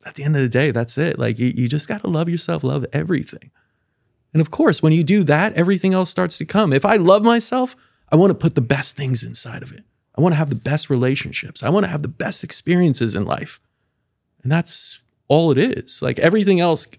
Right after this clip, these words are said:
trickles out of that. So if I could, you know, impart kind of that, that one last piece is, is, like, sit down. Like, when you start the day, like, look in the mirror and say, "I love you."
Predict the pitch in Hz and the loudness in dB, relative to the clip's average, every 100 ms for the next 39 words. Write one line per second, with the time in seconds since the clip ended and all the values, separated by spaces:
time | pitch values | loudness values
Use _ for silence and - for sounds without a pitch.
0 | _ - 170 147 123 - 139 180 - - | _ -4 0 2 0 0 -2 -2 -6 -14
1 | - _ _ _ _ _ _ - - - | -16 _ _ _ _ _ _ -18 -8 0
2 | 123 139 139 139 - - _ _ _ _ | 2 2 0 -2 -4 -20 _ _ _ _
3 | - - 139 139 139 135 127 - 156 - | -16 -2 4 6 6 4 2 4 2 2
4 | 147 139 127 123 113 131 - 131 139 135 | 0 2 4 2 4 2 2 2 2 4
5 | 135 131 - - 127 165 - 117 - 127 | 4 2 -2 -2 0 0 -2 -4 0 0
6 | 117 135 139 - - - 233 202 156 170 | 2 0 0 -4 -8 -4 0 2 4 4
7 | 165 - 185 180 - 175 151 185 143 131 | 2 2 0 0 0 2 4 2 2 2
8 | 135 143 165 208 190 151 120 - _ _ | 2 2 4 4 4 4 2 -2 _ _
9 | _ _ _ - - 123 107 67 - | _ _ _ -6 0 0 0 -4 -10